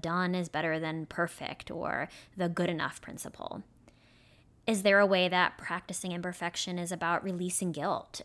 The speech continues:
and setting boundaries? Might it look like focusing more on process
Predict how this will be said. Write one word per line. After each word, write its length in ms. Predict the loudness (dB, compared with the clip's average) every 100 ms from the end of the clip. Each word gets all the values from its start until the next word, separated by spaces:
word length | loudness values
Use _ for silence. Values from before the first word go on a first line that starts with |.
| -6
and 480 | -4 -2 -4 -6 -8
setting 420 | -6 -6 -4 -4
boundaries? 960 | -4 -4 -4 -4 -8 -12 -8 -4 -4 -4 -12 -20 -20 -20 -20 -20 _
Might 180 | 4 6
it 160 | 4 2
look 180 | -2
like 180 | -2 -4
focusing 540 | -4 -4 -4 -2 0 0
more 340 | 0 0 -2
on 300 | -2 -2 -2
process 840 | -4 -4 -4 -4 -8 -8 -10 -12